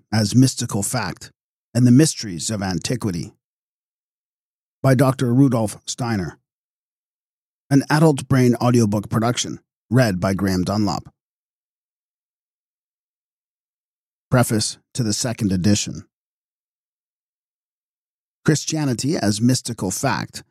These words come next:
was the title given by the author to this work, when,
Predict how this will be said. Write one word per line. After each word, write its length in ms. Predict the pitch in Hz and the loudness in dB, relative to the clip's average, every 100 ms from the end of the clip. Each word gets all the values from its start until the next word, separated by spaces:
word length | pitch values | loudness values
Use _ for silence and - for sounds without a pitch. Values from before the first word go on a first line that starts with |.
| _ - | _ 0
was 160 | 143 120 | 0 0
the 100 | 123 | -4
title 440 | - 180 170 151 | -4 -4 0 2
given 300 | 120 123 117 | 2 4 4
by 140 | 107 | 4
the 140 | 107 110 | 2 2
author 340 | 110 104 90 | 2 0 -2
to 140 | 87 92 | -6 -6
this 240 | 87 - | -8 -6
work, 340 | 107 78 - _ _ _ _ | -8 -10 -14 _ _ _ _
when, 440 | 104 107 95 90 | 0 2 2 -2